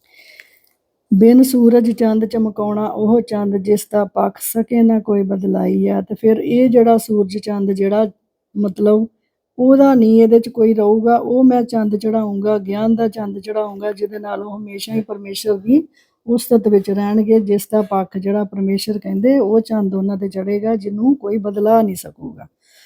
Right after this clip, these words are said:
ਉਹਨਾਂ ਦੀ ਜ਼ਿੰਦਗੀ ਵਿੱਚ ਰੋਸ਼ਨੀ ਆ ਜਾਏਗੀ, ਗਿਆਨ ਦੀ ਰੋਸ਼ਨੀ।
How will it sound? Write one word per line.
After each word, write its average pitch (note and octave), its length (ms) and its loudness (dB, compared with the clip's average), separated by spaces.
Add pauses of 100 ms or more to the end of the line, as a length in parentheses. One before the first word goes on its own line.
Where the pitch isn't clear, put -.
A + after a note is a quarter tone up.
(400)
ਉਹਨਾਂ G#3+ 240 6
ਦੀ A#3 120 4
ਜ਼ਿੰਦਗੀ G#3 400 2
ਵਿੱਚ A3 200 0
ਰੋਸ਼ਨੀ G#3 540 0
ਆ E3+ 140 -4
ਜਾਏਗੀ, F3 400 -12
ਗਿਆਨ G#3 400 0
ਦੀ F3+ 160 -4
ਰੋਸ਼ਨੀ। - 440 -10